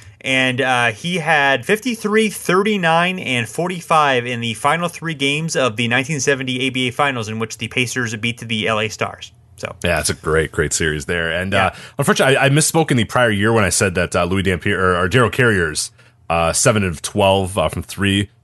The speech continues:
Speaker 2: uh, would last until nineteen ninety-five. It actually only lasted the next year, and then I think it lasted until nineteen ninety-five, uh, 'cause
Speaker 1: Ah.
Speaker 2: Louis Dampier put up nine threes, uh, in his fifty point, fifty-five point game, uh, earlier this year as well. So yeah, twenty-one shots,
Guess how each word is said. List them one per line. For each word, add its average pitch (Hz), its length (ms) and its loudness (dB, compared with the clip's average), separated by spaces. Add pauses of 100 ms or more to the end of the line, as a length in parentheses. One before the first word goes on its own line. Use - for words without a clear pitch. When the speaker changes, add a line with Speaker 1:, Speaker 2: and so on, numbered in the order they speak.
Speaker 2:
uh, 82 140 0
would 82 80 0
last 87 240 2
until 95 160 -2
nineteen 92 240 0
ninety-five. 95 300 2
It 113 60 4
actually 151 240 4
only 147 120 6
lasted 131 240 4
the 123 60 2
next 113 200 2
year, 123 220 4
and 120 100 4
then 208 120 6
I 165 80 2
think 143 120 0
it 123 80 2
lasted 110 280 2
until 117 120 0
nineteen 101 260 0
ninety-five, 92 360 0 (300)
uh, 98 100 2
'cause 131 140 2
Speaker 1:
Ah. - 20 4
Speaker 2:
Louis 139 120 4
Dampier 117 340 2
put 120 180 2
up 95 180 2
nine 117 580 2
threes, 90 600 -4
uh, 80 320 2
in 82 120 -2
his 90 180 0
fifty 85 240 -8
point, 80 260 -8
fifty-five 98 440 -2
point 78 180 -8
game, 73 240 -8 (340)
uh, 80 200 0
earlier 82 180 0
this 76 180 -6
year 82 140 0
as 71 100 -6
well. 73 220 -2
So - 140 -4
yeah, 82 80 2
twenty-one 160 400 0
shots, 123 400 0